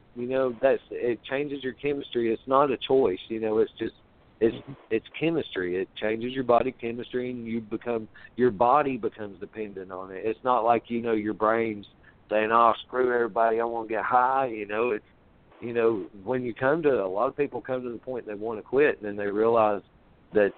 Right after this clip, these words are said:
they're not ready for the consequences of quitting,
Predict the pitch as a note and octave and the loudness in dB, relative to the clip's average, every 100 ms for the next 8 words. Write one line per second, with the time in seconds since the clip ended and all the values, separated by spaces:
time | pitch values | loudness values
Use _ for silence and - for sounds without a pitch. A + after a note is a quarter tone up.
0 | - A2 A#2+ A#2 F#2+ F#2+ G#2 G#2 G2+ G#2+ | 2 4 4 2 0 2 2 0 -2 -2
1 | G2+ F#2 F2 - A#2 A#2+ - B2 G#2 F#2 | -2 -2 -8 -4 -6 -6 -10 -8 -6 -8
2 | F#2+ F#2 F2+ - G#2 F#2 | -10 -8 -8 -2 0 -2